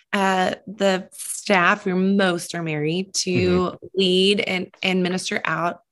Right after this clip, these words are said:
Speaker 1: of the health of their marriage. So I got to come up and do kind of a Q and A with him. And, and so stuff like that, where it's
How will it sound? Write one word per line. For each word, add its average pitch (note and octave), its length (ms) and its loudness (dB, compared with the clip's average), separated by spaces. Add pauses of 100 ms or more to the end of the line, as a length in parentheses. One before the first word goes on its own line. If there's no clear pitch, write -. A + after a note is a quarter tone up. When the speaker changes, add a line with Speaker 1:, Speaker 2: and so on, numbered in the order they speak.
Speaker 1:
of F3+ 480 0 (140)
the G3 100 2
health F3+ 280 2
of G3+ 140 -2
their G#3+ 140 2
marriage. G#3 500 0 (440)
So A3 100 0
I A3 40 0
got A#3 340 2
to A#3 100 -4
come G#3+ 220 -2
up G3+ 180 -2
and F#3+ 140 -4
do F#3+ 100 0
kind F#3 220 -4
of F#3 160 -6
a - 80 -10
Q - 260 -4
and G3 140 4
A F3 140 2
with F3+ 180 -4
him. F3 360 -2
And, D#3+ 220 -6 (420)
and D4 120 6
so E4+ 80 8
stuff D#4 400 2
like C4+ 220 0
that, G#3 260 2
where G3 100 -2
it's F#3+ 160 -4